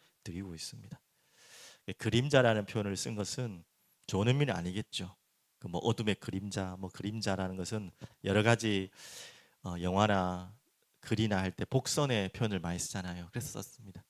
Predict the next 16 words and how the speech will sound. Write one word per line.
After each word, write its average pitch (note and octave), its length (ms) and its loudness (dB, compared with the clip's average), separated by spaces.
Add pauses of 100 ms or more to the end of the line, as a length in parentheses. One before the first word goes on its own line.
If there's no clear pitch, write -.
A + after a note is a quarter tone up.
(560)
지금 C3+ 240 0
아합은 E3 380 8
죽었지만 G#2+ 880 -2 (260)
그 G3 120 4
그림자는 D#3 560 -2
계속 - 760 -8
짙은 G#3 400 0
그림자가 A#2+ 640 -2 (400)
드리워지고 C3 560 0
있습니다. - 480 -10 (580)
그 E3 120 6
그림자가 A#2+ 800 2 (320)
어디까지 D#3 480 2
영향을 G#2 380 2
줬냐 F2+ 260 -6
하면 F2 160 -8